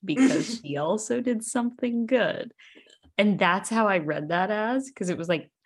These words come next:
Speaker 1: yes, now Elena doesn't get to live forever. When Aelin dies, she has, she's, like, gone, um,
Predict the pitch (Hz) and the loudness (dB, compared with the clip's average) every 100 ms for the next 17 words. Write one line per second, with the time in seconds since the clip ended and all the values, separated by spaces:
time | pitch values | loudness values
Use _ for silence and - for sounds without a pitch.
0 | _ _ _ _ 170 165 156 165 147 156 | _ _ _ _ 2 2 2 0 2 2
1 | 143 156 151 147 143 143 143 143 135 151 | 0 -2 -2 -2 -2 -4 -8 -10 -6 -6
2 | 147 139 139 139 135 135 151 143 139 131 | -4 -6 -4 -4 -4 -4 -4 -4 -4 -6
3 | 123 131 - - 147 139 - _ - - | -8 -10 -12 -12 -12 -12 -16 _ -18 -10
4 | 135 135 139 139 180 180 - - 170 170 | -8 -4 -2 -2 -4 -6 -18 0 4 6
5 | 156 147 - | 6 4 0